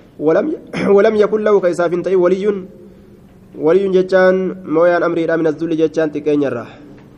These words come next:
ولي من الذل Mo-, mooyaan amriidhaa tokko min azzuli xiqqeenya irraa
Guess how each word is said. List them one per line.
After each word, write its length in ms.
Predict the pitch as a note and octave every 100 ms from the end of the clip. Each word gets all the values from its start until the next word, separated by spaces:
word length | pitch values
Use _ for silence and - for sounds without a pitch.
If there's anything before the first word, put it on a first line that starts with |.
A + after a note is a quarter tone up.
| - - - - -
ولي 360 | C#3 D3 E3 E3+ F#3 F#3+ F#3+ E3+ - - - - - - _ - - _ _ - _ -
من 180 | D#3 E3
الذل 640 | D3 F3+ F#3 D#3+ C3+ - - - -
Mo-, 180 | C#3+ C3+
mooyaan 380 | D#3 E3 E3+
amriidhaa 360 | E3 E3 D#3 E3
tokko 200 | D#3 D3+
min 120 | D3+
azzuli 320 | D3+ D3 F3
xiqqeenya 420 | D3+ D3 D#3 D#3+ D3+
irraa 200 | E3+